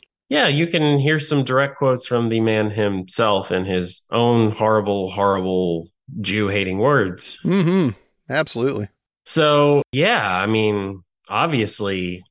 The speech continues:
Speaker 1: let's return to sanity here. Pedro's friends must have been repulsed by his statements, and they cut ties with him immediately after he said these things, right?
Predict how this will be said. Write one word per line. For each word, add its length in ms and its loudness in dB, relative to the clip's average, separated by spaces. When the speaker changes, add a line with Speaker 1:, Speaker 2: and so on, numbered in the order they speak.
Speaker 1:
let's 240 2
return 320 2
to 60 -4
sanity 460 -2
here. 420 -12
Pedro's 340 0
friends 460 0
must 220 -2
have 100 -8
been 260 -4
repulsed 600 -4
by 200 -4
his 160 -6
statements, 460 -6
and 80 -6
they 80 -4
cut 240 -4
ties 280 -2
with 120 -10
him 280 -4
immediately 680 -2
after 240 -6
he 100 -8
said 280 -4
these 160 -10
things, 240 -8
right? 240 -4